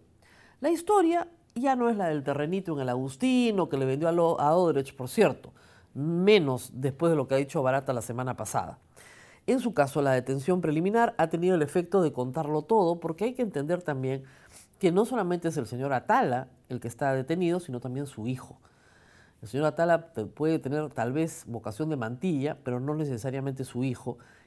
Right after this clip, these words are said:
y nadie quiere llevar a sus hijos a una prisión larga. Lo mismo debe estar pensando el señor Nava.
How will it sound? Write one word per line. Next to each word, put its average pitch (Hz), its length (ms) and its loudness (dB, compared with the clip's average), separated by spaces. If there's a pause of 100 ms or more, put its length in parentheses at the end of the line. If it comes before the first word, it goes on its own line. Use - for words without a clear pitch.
y 156 100 -4
nadie 180 440 0
quiere 147 300 -4
llevar 123 400 -4 (240)
a 156 120 -4
sus - 260 -10
hijos 117 440 -8
a 113 80 -10
una 127 340 -8
prisión 107 540 -10
larga. 104 560 -10 (520)
Lo 196 140 0
mismo 185 380 -2
debe 135 140 0
estar 135 260 -6
pensando 120 420 -6
el 107 60 -8
señor 113 280 -10
Nava. 143 360 -4